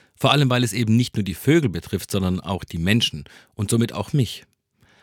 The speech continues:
Natürlich fehlt es vielen Menschen und Tieren an Nahrung, Wasser, an Sicherheit und an vielem mehr.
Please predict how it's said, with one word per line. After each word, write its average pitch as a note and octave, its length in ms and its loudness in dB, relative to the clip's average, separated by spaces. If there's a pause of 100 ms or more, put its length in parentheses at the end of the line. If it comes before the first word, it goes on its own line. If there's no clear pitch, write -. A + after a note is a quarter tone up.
Natürlich C3+ 360 0
fehlt G#2+ 200 0
es - 160 -6
vielen A2+ 340 4
Menschen A#2+ 360 2
und G#2 140 0
Tieren G#2+ 320 0
an F2+ 160 -2
Nahrung, G#2 460 0 (160)
Wasser, F2 500 -2
an G2 140 -4
Sicherheit F#2+ 560 -2 (380)
und G2+ 120 -6
an G2+ 140 -4
vielem A#2 380 0
mehr. B1+ 240 -10